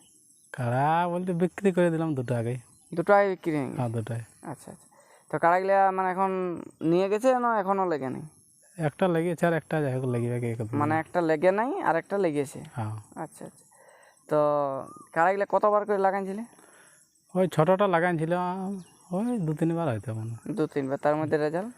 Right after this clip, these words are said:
Speaker 1: রেজাল্ট একবার জয় আছে,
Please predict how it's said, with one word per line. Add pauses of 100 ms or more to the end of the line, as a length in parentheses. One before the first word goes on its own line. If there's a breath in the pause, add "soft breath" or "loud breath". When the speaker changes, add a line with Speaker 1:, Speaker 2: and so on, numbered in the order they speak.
(760 soft breath)
Speaker 1:
রেজাল্ট (840)
একবার
জয়
আছে,